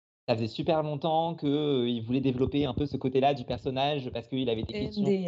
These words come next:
Speaker 1: trois fois dans la série du nom du, du personnage, euh, du flashback. C'est compliqué de pas spoiler. Mais,
Speaker 2: Oui.
Speaker 1: enfin,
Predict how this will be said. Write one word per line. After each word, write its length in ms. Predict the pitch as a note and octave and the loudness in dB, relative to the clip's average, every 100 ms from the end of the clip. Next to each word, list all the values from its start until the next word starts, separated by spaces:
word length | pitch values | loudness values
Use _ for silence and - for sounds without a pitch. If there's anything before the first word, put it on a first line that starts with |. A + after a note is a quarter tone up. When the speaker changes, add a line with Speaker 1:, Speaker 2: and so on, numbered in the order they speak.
| D3 | 0
Speaker 1:
trois 80 | D3 | 0
fois 220 | - D#3 | -2 -2
dans 120 | C#3+ | -2
la 100 | C3 | -6
série 380 | B2+ C3+ D3 D3+ - D3+ | -6 -8 -8 -10 -16 -12
du 220 | B2 B2+ | -4 -2
nom 280 | C#3+ F3+ D#3+ | 0 -4 -6
du, 200 | A#2 G#2+ | -6 -6
du 80 | G2+ | -6
personnage, 520 | G2+ - G#2 A2+ G2+ | -6 -4 -2 0 0
euh, 340 | G2 F#2+ D#2+ F#2+ | -4 -6 -6 -8
du 100 | F#2 | -4
flashback. 380 | G2 G2 C#3+ - - - _ _ _ _ _ _ - | 0 0 0 -6 -20 -20 _ _ _ _ _ _ -10
C'est 40 | - | -6
compliqué 280 | D#3 - | -4 -2
de 60 | - | -2
pas 100 | - | -6
spoiler. 320 | - G2+ F#2+ - - - - - C#3+ | -4 -2 -2 -6 -16 -16 -16 -6 2
Mais, 260 | C#3+ A3 - | 4 4 2
Speaker 2:
Oui. 180 | C#3 A2 - A#2 | -8 -6 -4 0
Speaker 1:
enfin, 140 | B2 | 2